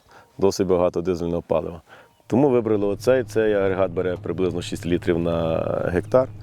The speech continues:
Е, як видно, що працює досить непогано. Для закриття вологи чудово. Плюс його, в нього катки, оці двойні кольчачі, що ззаді, вони не забиваються.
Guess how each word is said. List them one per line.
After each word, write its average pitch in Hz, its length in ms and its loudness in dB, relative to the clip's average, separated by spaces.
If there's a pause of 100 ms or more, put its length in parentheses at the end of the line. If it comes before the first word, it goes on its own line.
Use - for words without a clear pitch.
(520)
Е, 87 840 0 (180)
як 104 200 6 (120)
видно, 95 360 0
що 90 340 -4 (220)
працює 90 400 2
досить 85 300 -2
непогано. 113 500 2 (200)
Для 98 140 4
закриття 101 460 2
вологи 95 400 0
чудово. 113 540 0 (560)
Плюс 135 300 0
його, 120 380 2 (400)
в 92 40 -6
нього 107 200 2
катки, 131 460 0 (540)
оці 113 240 4
двойні 110 320 2
кольчачі, 107 420 0
що 101 140 -2
ззаді, 101 300 2
вони 107 200 -2
не 120 80 -2
забиваються. 92 600 -2